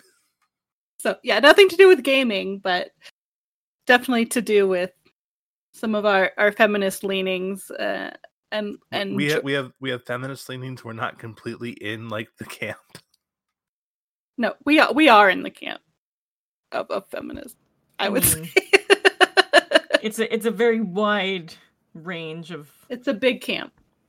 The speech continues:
Speaker 3: It's,
Speaker 1: As
Speaker 3: yeah,
Speaker 1: I, as
Speaker 3: it's a
Speaker 1: I tell
Speaker 3: big
Speaker 1: students, it's never feminism, it's always feminisms, plural, because
Speaker 2: Yep. Definitely.
Speaker 1: they don't even agree amongst themselves, which was lightly hinted at with,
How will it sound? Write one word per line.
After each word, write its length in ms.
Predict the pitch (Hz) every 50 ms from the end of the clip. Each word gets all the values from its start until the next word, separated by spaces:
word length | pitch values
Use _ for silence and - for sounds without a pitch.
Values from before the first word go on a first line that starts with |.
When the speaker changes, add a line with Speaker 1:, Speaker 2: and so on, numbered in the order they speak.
| _ -
Speaker 3:
It's, 200 | 214 214 - -
Speaker 1:
As 160 | 117 117 107
Speaker 3:
yeah, 220 | - 170 123 117 151
Speaker 1:
I, 20 | 135
as 120 | 131 123
Speaker 3:
it's 0 |
a 60 | 147
Speaker 1:
I 40 | 139
tell 220 | 143 - 151 131
Speaker 3:
big 60 | 127 127
Speaker 1:
students, 380 | - - 135 123 120 120 113 -
it's 180 | 117 107 - 127
never 240 | 120 117 117 117
feminism, 580 | 110 - 123 113 110 110 113 110 - - 107 107
it's 160 | 104 101 -
always 280 | 107 95 98 98 - -
feminisms, 1300 | - 113 107 101 98 98 98 101 98 95 95 110 110 107 101 95 90 92 90 90 92 95 95 101 - - _ _ _ _ _ - _ _ _ _ _
plural, 500 | _ - - 117 110 104 90 87 80 - _ _ _ _ _ -
because 360 | 101 101 - - 98 92 92
Speaker 2:
Yep. 120 | 95 98 - - - _ _ _ _ _ _ _ _ _ _ _ _ -
Definitely. 600 | - - - - - - - - - - 127 123
Speaker 1:
they 80 | 120
don't 160 | 117 113 113 113
even 160 | 107 107 110
agree 240 | 107 104 107 107 104
amongst 340 | 101 98 92 92 - -
themselves, 640 | - 98 87 - - 80 78 - - - - - - -
which 320 | - 101 - - - - _ _ _ _ _ -
was 260 | 143 143 127 - 135 - 135 127 -
lightly 260 | 151 185 202 - 180
hinted 340 | 160 139 160 156 135 135 123
at 220 | 117 107 101 - - _ -
with, 220 | 127 127 117 110